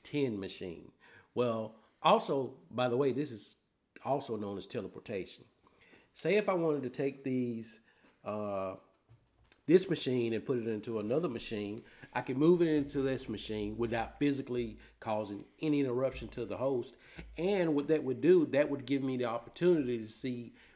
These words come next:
what problems I would run into before I actually tried to take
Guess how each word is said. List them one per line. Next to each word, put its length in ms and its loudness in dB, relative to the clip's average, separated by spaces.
what 500 2
problems 480 2
I 80 0
would 120 0
run 140 -2
into 380 -4
before 600 2
I 180 0
actually 360 -4
tried 460 -2
to 60 -6
take 520 -8